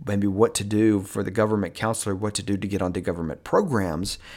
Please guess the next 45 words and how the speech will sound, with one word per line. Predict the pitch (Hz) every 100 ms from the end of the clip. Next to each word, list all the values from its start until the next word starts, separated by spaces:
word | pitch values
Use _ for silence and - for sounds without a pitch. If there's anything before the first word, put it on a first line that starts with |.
| -
but | - 104
they | 110
cannot | - 120 123 147 - -
tell | 131 127
you | 123 117
how | - 120 135
to |
get | 143 110 104
to | 104
where | 104 101 104
you | 101
want | 95 95
to | 98
get | 110 110
to. | 101
To | 95
do | 104 151
that, | 160 147
you | 127 110
have | 117
to | -
talk | - 110 113
to | 131
the |
people | - 110 107
who | 110
are | 104
already | - 101 98 95 90
doing | 107 113 85
it. | - - - - -
Find | - 92 95 127
the | 151
people | - 107 113 113 -
in | 110
that | 131 135
career, | - 110 90 90 87 92 - - -
ask, | 113 90 64 - - - -
not | 120 -
one | 147 135
of | 131
them, | 143 160 143
not | 101 120 -
two | 147 135
of | 123
them, | 123 143